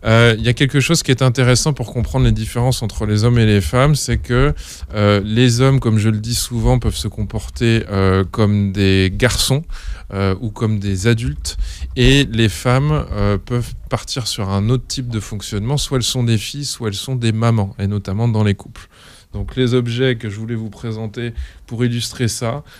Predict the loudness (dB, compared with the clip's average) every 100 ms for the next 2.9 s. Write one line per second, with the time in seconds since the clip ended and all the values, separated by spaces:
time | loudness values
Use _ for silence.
0 | -20 -12 -8 -8 -8 -8 -10 -10 -14 -14
1 | -14 -14 -14 -12 -10 -10 -10 -12 -12 -12
2 | -12 -12 -12 -14 -14 -12 -12 -10 -14